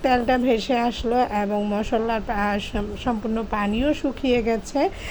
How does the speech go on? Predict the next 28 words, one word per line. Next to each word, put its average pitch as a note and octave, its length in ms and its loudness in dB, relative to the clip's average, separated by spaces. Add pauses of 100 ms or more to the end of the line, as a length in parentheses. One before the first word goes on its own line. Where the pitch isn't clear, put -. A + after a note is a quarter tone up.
(180)
এখন D#4+ 380 6
এখানে B3+ 400 2 (200)
আমি G#3 180 0 (140)
প্রায় G3+ 300 4 (460)
আড়াইশো C4 500 4
গ্রামের D4 440 4
চাইতে D#4 260 4 (100)
একটু - 160 -4 (180)
বেশি A3+ 360 0 (460)
লিকুইড A#3+ 580 0 (200)
দুধ G3+ 200 0 (120)
দিয়ে F#3+ 240 2
দিব। F3+ 240 -4 (220)
অবশ্যই D4 560 4
এই C#4 260 6
লিকুইড C4+ 460 2 (280)
দুধটা A3+ 460 0 (140)
আমি G#3+ 120 2 (140)
ঘন G3+ 200 2 (160)
করে C4 160 2 (140)
জাল F#3+ 180 2 (100)
করে A#3+ 240 -2
নিয়েছি C#4 380 0
এবং C4 300 -2
সেই D#4 300 4
সাথে, D4 380 0
আহ, A#3 1080 0 (120)
আমি A#3 200 4